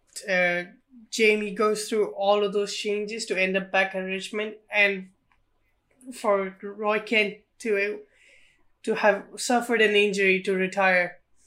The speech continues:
to, to go do something that he thought he might like, and then realizing that what he loves is just football,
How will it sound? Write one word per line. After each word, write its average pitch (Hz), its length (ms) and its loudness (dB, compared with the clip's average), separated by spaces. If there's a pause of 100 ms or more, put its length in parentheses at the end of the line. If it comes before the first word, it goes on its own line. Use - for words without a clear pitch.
(1200)
to, 190 220 -4 (180)
to 214 100 -6
go 240 200 2
do 240 140 0
something 202 480 0
that 190 160 4
he 202 120 -4
thought 196 180 0
he 196 100 0
might 180 280 -2
like, 170 360 -2 (1160)
and 202 160 4
then 202 160 4
realizing 202 520 4
that 185 280 4
what 196 200 2
he 202 140 -4
loves 202 280 6
is 185 160 -6
just 190 240 -4
football, 180 520 -6